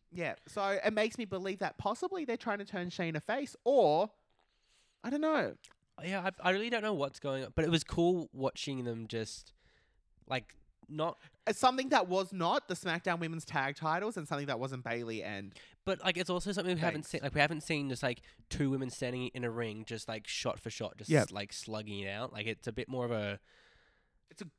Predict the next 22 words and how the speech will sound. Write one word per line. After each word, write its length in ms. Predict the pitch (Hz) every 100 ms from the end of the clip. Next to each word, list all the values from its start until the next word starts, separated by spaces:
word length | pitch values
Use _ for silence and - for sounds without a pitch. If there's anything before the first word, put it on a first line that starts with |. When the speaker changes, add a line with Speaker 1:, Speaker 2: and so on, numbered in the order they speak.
| _ -
Speaker 1:
B 180 | 143
storyline. 600 | 156 - 107 113 117 95
We 140 | 98 127 -
have 180 | 127 120 -
a 60 | - -
B 240 | 92 101 -
Speaker 2:
But 120 | 151
it's 140 | 151
a 20 | 180
Speaker 1:
story. 100 | 156
Speaker 2:
bit 100 | 156
more, 220 | 165 156
like, 180 | 143 139
of, 140 | 131 127
like, 180 | 123
a 200 | 131 113
ruthless 580 | 107 104 113 - 110 -
just 320 | - 110 - - 113 _
beatdown 480 | 110 110 - 120 131
rather 280 | 127 120 123
than, 200 | 123 123
like, 320 | 120 110 -